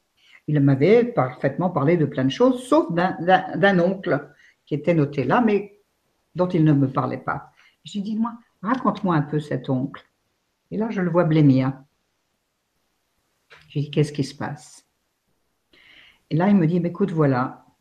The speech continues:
il y a quelques années, j'étais, euh, dans la rue du, du, du sud de la France où j'étais venue m'installer, comme par hasard, dans ce petit village, hein, que je ne nommerai pas, mais un tout petit village.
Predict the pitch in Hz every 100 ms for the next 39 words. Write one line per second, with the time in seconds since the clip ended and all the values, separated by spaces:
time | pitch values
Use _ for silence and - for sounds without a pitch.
0 | _ _ _ _ _ _ - 156 202 202
1 | 190 170 147 131 160 - _ _ _ _
2 | _ _ _ _ _ _ - 147 156 185
3 | 202 208 170 147 139 165 165 170 180 185
4 | 156 131 131 131 131 123 147 151 - 160
5 | 147 139 - 147 156 - 135 135 139 139
6 | 147 151 143 143 139 127 123 202 - _
7 | _ _ _ _ _ _ _ _ _ _
8 | _ _ - 143 120 117 127 127 143 160
9 | 143 135 - 123 - 226 208 175 147 180
10 | 202 - _ 151 - - 135 135 131 135
11 | 131 131 127 196 131 - 269 - - 151
12 | 131 131 196 -